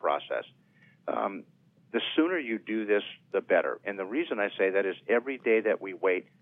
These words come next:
the reforms necessary cost more, because the closer you get to the insolvent date, the fewer days you have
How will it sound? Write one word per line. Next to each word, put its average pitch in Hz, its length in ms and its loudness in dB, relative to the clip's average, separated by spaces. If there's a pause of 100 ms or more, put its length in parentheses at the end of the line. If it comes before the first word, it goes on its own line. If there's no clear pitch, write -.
(140)
the 104 100 2
reforms 123 640 0 (100)
necessary 98 580 -2
cost 92 500 4
more, 113 360 2 (380)
because 117 300 2
the 98 80 0
closer 147 340 4
you 104 140 -2
get 107 160 2
to 120 80 -2
the 98 100 -6
insolvent 110 560 -2
date, 90 220 -2
the 101 80 -4
fewer 113 280 -4
days 107 300 -2
you 104 60 -10
have 95 300 4